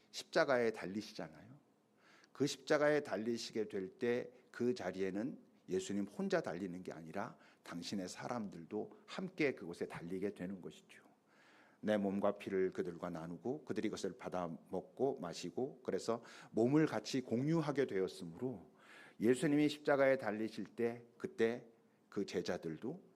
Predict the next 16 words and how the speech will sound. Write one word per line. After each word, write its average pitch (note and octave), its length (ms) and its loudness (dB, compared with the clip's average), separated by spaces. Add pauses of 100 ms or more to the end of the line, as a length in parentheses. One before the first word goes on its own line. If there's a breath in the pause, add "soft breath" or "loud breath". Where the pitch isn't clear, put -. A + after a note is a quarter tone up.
(160)
예수의 F#2+ 380 0
사람들도 F#2 640 -6
같이 - 480 -4 (220 loud breath)
달리게 F2 580 -2 (220 loud breath)
된다고 D#2+ 640 -4 (140)
하는 F#2 280 -2
거죠. E2+ 340 -12 (1500 loud breath)
그것이 F2+ 220 -2
어떤 G2 260 2
의미일까요? F2+ 640 -2 (680 loud breath)
훗날 D#3+ 320 6
이제 A2 180 2
바울이 G#2 580 0 (200)
이렇게 G2+ 320 -2
해석을 G#2+ 440 -4
합니다. D#2 540 -10